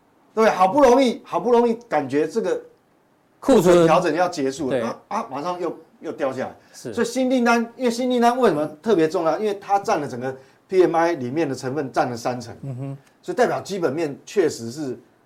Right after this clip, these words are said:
Speaker 1: 还没有，还没有好转。
Speaker 2: 好。
Speaker 1: 所以我们这边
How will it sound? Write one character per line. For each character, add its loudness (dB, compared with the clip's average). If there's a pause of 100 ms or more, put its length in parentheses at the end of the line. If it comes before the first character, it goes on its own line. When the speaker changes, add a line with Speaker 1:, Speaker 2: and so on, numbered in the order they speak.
(340)
Speaker 1:
还 -8
没 -4
有， -6
还 -12
没 -6
有 -8
好 -10
转。 -12 (140)
Speaker 2:
好。 -10
Speaker 1:
所 6
以 8
我 4
们 -4
这 2
边 2